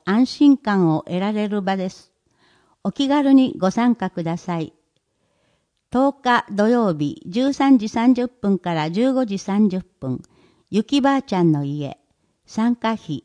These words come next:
百円。問い合わせ、地域包括支援センター。電話、零七九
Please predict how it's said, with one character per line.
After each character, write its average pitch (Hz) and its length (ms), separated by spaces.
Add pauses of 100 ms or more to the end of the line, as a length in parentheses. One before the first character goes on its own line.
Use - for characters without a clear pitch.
百 202 380
円。 175 240 (400)
問 247 240
い 247 40
合 233 80
わ 226 140
せ、 - 340 (360)
地 294 180
域 226 220
包 220 220
括 240 300
支 - 200
援 240 180
セ 233 220
ン 208 60
タ 143 520
ー。 - 380
電 220 320
話、 190 260 (220)
零 226 260
七 240 420
九 175 380